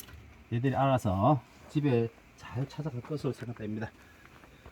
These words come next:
<clears throat> 예, 경주 흥곡에서 이렇게 삼상에 또 야밤에 사냥을 하는 걸 봤는데, 그 중에 이 일 번 벌이 가장 좋고, 그 다음에 이 번, 삼 번, 삼 번 도레미로,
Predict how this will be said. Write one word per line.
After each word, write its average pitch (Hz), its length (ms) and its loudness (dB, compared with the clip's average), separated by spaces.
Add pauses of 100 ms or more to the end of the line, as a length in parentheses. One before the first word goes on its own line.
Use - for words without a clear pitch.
(120)
<clears throat> 202 920 12
예, 196 140 10 (560)
경주 254 300 8
흥곡에서 135 1080 8
이렇게 110 400 -2 (320)
삼상에 185 680 6 (340)
또 117 320 -2
야밤에 143 680 6 (360)
사냥을 143 720 2
하는 131 240 -6
걸 120 100 -8
봤는데, 113 460 -6 (480)
그 156 100 -4
중에 147 500 0
이 160 180 -8
일 220 140 0
번 240 200 4
벌이 139 320 2
가장 156 260 -4
좋고, 117 520 -2 (720)
그 127 60 -10
다음에 117 180 -2
이 135 140 0
번, 160 160 8
삼 147 240 2
번, 143 140 2
삼 127 140 -4
번 117 100 -2
도레미로, 151 520 4